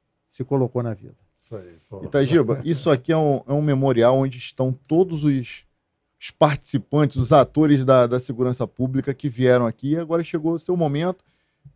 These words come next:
Speaker 3: Coloca ela aqui pra galera
Speaker 2: É, joga
Speaker 3: pegar
Speaker 2: ali,
Speaker 3: ali,
Speaker 2: não.
Speaker 3: ó, enquadrar ali.
Speaker 2: Deixa eu chegar mais pra trás, peraí.
Speaker 3: Aí,
Speaker 2: Chega mais pra
Speaker 3: pra trás,
Speaker 2: trás.
Speaker 3: pra trás. Aqui, ó.
Speaker 2: Enquadra ali, ó.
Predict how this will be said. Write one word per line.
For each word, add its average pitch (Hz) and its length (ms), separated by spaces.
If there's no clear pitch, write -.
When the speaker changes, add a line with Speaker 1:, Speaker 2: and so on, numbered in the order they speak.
Speaker 3:
Coloca 151 360
ela 143 100
aqui 131 160
pra 151 180
galera 143 480
Speaker 2:
É, 104 100
joga 135 200
Speaker 3:
pegar 139 140
Speaker 2:
ali, 135 80
Speaker 3:
ali, 160 80
Speaker 2:
não. 160 60
Speaker 3:
ó, 101 160
enquadrar 123 460
ali. 131 320
Speaker 2:
Deixa - 580
eu 123 60
chegar 127 140
mais 123 120
pra 127 100
trás, 98 300
peraí. 85 220
Speaker 3:
Aí, 78 60
Speaker 2:
Chega 107 140
mais - 100
pra - 100
Speaker 3:
pra 101 120
trás, 101 120
Speaker 2:
trás. 104 140
Speaker 3:
pra 120 120
trás. 127 140
Aqui, 101 120
ó. - 40
Speaker 2:
Enquadra 101 340
ali, 90 120
ó. 80 120